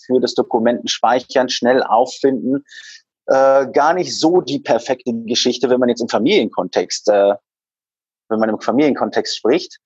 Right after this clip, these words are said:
weil du, ähm, natürlich immer darauf achten musst, dass nicht jeder in der Familie es genauso einfach hat,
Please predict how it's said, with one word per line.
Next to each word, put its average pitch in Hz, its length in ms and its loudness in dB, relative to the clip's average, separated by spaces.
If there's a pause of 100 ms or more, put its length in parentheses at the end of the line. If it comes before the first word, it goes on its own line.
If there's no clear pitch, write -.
(240)
weil 117 400 0
du, 120 480 2
ähm, 113 640 0 (880)
natürlich - 320 0
immer 277 100 2
darauf 208 180 0
achten 143 320 -2
musst, 104 260 -4
dass - 160 -4
nicht - 240 -14
jeder 127 540 2
in 113 120 -2
der 107 100 0
Familie 127 600 0
es - 140 -4
genauso 107 640 -2
einfach 123 640 -2
hat, - 320 -2